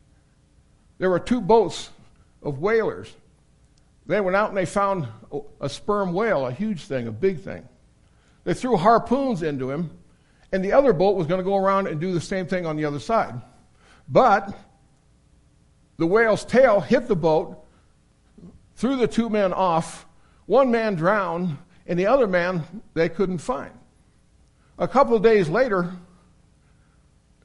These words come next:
other boats came and killed the whale that had the harpoon out. They drug him up to shore. They slit him open. And inside, the man that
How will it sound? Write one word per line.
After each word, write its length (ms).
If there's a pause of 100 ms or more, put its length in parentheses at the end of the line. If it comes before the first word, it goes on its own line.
(380)
other 240
boats 260
came 480 (1600)
and 180
killed 380
the 80
whale 460
that 100
had 180
the 80
harpoon 380
out. 240 (680)
They 100
drug 260
him 120
up 180
to 100
shore. 520 (720)
They 160
slit 360
him 360
open. 560 (1700)
And 120
inside, 680 (500)
the 100
man 360
that 140